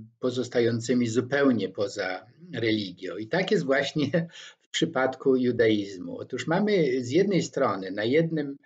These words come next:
jakby spektrum, e, ultraortodoksyjnych Żydów,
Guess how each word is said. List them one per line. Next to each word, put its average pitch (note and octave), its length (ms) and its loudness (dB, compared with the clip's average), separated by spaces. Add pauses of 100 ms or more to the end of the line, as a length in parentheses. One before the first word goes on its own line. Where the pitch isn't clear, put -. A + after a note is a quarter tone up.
(500)
jakby A#2 720 2
spektrum, B2 960 -2
e, G2+ 380 2 (360)
ultraortodoksyjnych C3 1500 2
Żydów, A#2 720 -2